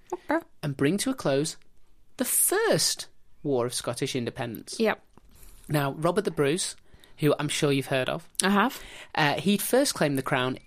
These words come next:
Speaker 2: twenty-two years earlier in thirteen oh six.
Speaker 1: Wow.
Speaker 2: But he'd almost immediately been defeated by the forces of Edward the First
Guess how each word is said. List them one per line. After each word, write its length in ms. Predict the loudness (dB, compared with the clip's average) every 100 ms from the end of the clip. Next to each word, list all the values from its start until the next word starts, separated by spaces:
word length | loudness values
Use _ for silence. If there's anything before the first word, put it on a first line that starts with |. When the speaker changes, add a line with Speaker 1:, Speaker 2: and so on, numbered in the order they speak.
| -10
Speaker 2:
twenty-two 760 | -6 -2 0 0 -2 -2 0 0
years 320 | 2 2 4
earlier 460 | 4 2 2 -2 -4
in 140 | -6 -4
thirteen 400 | -2 0 -2 -2
oh 80 | 0
six. 480 | 0 0 -2 -4
Speaker 1:
Wow. 540 | -2 0 0 -2 -4 -6 -12 -20 -20 0
Speaker 2:
But 120 | 4
he'd 140 | 4 4
almost 360 | 4 2 2
immediately 840 | 2 2 4 2 2 0 -2 -2 -2
been 140 | 0 0
defeated 600 | 0 0 0 0 -2 0
by 100 | 0
the 60 | 0
forces 400 | 0 0 0 0
of 80 | 2
Edward 300 | 2 0 -2
the 80 |
First 480 | -2 0 0 0 -4